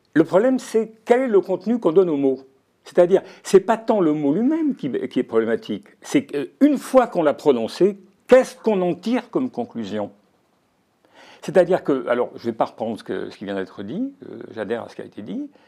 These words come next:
et c'est un mot qui a été utilisé par un nombre absolument incalculable. De, alors, à l'ère moderne, disons, euh, de, de mouvements de libération nationale en particulier. Bon,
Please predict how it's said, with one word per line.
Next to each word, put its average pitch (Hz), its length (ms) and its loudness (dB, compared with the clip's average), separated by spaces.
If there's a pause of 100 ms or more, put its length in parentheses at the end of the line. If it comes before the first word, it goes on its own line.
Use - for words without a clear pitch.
(320)
et 117 340 -2 (280)
c'est 127 160 -4
un 113 80 -4
mot 196 180 -4
qui - 160 -10
a 101 60 -4
été 147 240 -8
utilisé 113 560 -8
par 90 200 -12
un 98 80 -8
nombre 175 380 -8
absolument 165 880 -4
incalculable. - 640 -16 (720)
De, 92 380 -14 (300)
alors, 104 320 -4
à 117 80 0
l'ère 135 180 0
moderne, 127 420 -4
disons, 104 380 -6 (500)
euh, 113 460 -12
de, - 300 -16
de - 180 -14
mouvements 110 480 -4
de 101 120 -10
libération 101 440 -8
nationale 110 480 -4
en 143 120 -2
particulier. - 600 -14 (800)
Bon, - 140 -14